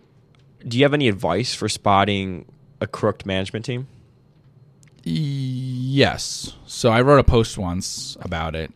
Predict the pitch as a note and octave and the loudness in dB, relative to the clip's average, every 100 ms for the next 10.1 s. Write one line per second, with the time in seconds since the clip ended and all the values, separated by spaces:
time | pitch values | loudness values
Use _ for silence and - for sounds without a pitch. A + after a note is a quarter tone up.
0 | - G2+ F#2 F#2 G#2 F#2+ F#2+ F#2+ F#2 E2 | -8 -4 -2 -4 -4 -2 -2 -2 -4 -8
1 | - G#2 A#2 A2 F#2+ F2 E2 E2+ F2 E2+ | -6 0 2 2 -2 -6 -6 -6 -6 -8
2 | E2+ E2 - F2 - - E2+ F2+ E2 - | -8 -8 -8 -10 -10 -8 -8 -6 -8 -12
3 | - - - - - F#2 F2 E2+ F2 F#2 | -18 -20 -20 -12 -4 -2 -2 -2 -4 -2
4 | A#2 G2+ F#2+ F2 F2+ - G2 F2+ E2 - | 0 0 -2 -4 -6 -4 -4 -4 -6 -8
5 | D#2 D#2+ E2 A1 - F#2 F2+ - - B1+ | -8 -10 -10 -12 -10 -6 -6 -6 -8 -8
6 | - _ - - - - A#2+ A2+ G2+ A#2 | -10 _ -20 -20 -12 0 4 4 2 0
7 | A#2 B2 B2+ C3+ A#2 G#2+ G2+ F#2+ - G#2 | 2 4 4 6 4 2 0 -2 -4 -4
8 | G2+ G2 F#2 F#2 F#2 F2+ F2 - _ _ | 0 0 0 0 -2 -2 -6 -14 _ _
9 | _ _ - F#2+ F2 E2+ E2+ E2 D#2 D#2+ | _ _ -10 -6 -4 -4 -4 -4 -6 -6
10 | D#2+ | -10